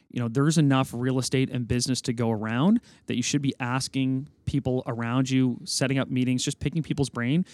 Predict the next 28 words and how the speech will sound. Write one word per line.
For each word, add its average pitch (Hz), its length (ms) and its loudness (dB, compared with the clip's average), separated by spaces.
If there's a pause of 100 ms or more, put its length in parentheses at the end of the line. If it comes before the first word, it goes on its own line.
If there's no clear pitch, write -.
(160)
because 131 240 0
anyone 202 280 6
who's 208 280 6 (540)
genuinely 143 420 6
successful, 139 720 -2 (540)
they're 147 280 4
going 151 220 2
to 147 140 0
share 127 680 2
their 123 280 -2
knowledge 117 420 -2
with 117 240 -2
you 135 140 2
because 117 520 -2 (280)
they 127 160 2
are 143 100 4
big 131 260 0
thinkers, 123 440 -4
and 117 100 -2
a - 20 -2
big 135 240 0
thinker 139 480 -2 (300)
never, 123 640 0 (540)
um, 107 440 -4
tries 127 280 0
to 131 100 -2
hoard 135 460 0
information 120 920 0